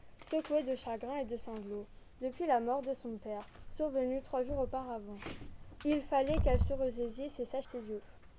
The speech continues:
Nevaya, sa mère, l'attendait à l'extérieur, impatiente. Par expérience, Nathanaël savait qu'il fallait mieux ne pas la contrarier. Elle prit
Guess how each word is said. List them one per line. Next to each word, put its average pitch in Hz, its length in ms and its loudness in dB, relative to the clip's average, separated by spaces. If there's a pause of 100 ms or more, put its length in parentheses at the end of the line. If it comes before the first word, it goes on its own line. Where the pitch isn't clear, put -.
(760)
Nevaya, 254 640 4 (160)
sa 247 100 0
mère, 226 380 -4 (140)
l'attendait 277 400 2
à 302 100 2
l'extérieur, 214 720 -4
impatiente. 220 500 -4 (1300)
Par 269 100 4
expérience, 262 760 0
Nathanaël 269 760 0 (140)
savait 262 300 0
qu'il 262 180 -6
fallait 247 380 -2
mieux 247 320 -2
ne 254 180 -2 (240)
pas 285 100 0
la 262 140 0
contrarier. 220 720 -10 (480)
Elle 254 140 2
prit 311 260 -4